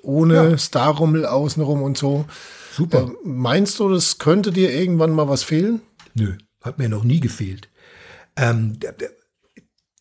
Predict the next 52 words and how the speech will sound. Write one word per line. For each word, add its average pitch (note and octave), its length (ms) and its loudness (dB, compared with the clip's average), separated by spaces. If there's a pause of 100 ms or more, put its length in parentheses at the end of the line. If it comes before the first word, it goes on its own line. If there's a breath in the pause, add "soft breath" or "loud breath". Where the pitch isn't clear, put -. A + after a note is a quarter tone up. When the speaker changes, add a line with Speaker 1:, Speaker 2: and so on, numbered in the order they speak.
(120)
Speaker 2:
der C#3+ 160 6
Zeitpunkt, D#3+ 500 2
wo D3+ 120 2
mir D#3 160 4
das, - 340 0 (160)
äh, A#2+ 240 -2
hätte D3 260 -2
fehlen C3+ 440 0
können G3 260 2
und D3+ 140 -2
wo D3+ 80 2
mir D3 80 4
das C3+ 140 2
vielleicht C3+ 280 0
auch C3 140 -8
gefehlt C3 280 -4
hat, E3+ 140 -6
war C3 60 -2
ganz F#3 260 -4
am C3 120 -4
Anfang, F#3+ 300 -4
die D3 120 -4
ersten C#3+ 280 -6
Jahre, E3 520 -6
Speaker 1:
Mhm. C3+ 340 0 (400 loud breath)
Speaker 2:
weil C3 600 2 (160)
das - 320 -4
mich C#3 260 0
natürlich C#3 380 2
überrollt A2 560 0
hat, F#2+ 260 -4
mit, A2+ 200 -8
mit A#2+ 160 -6
sechzehn B2+ 380 0
Jahren A2+ 260 0
das A2+ 120 -2
erste B2+ 300 -4
Mal B2+ 260 0
in, B2 160 -4
in C3 140 -4
der A#2+ 160 -2
Z-D-F-Hitparade D#3 920 -2
aufzutreten. C3+ 560 -4
Speaker 1:
Mit A#2+ 100 2
welchem C#3+ 180 4
Lied D3+ 200 4
war C3 140 2
das E3+ 160 -2
damals? F#3 320 0
Speaker 2:
Du C3+ 80 4
bist E3 140 0
sechzehn. G2 420 0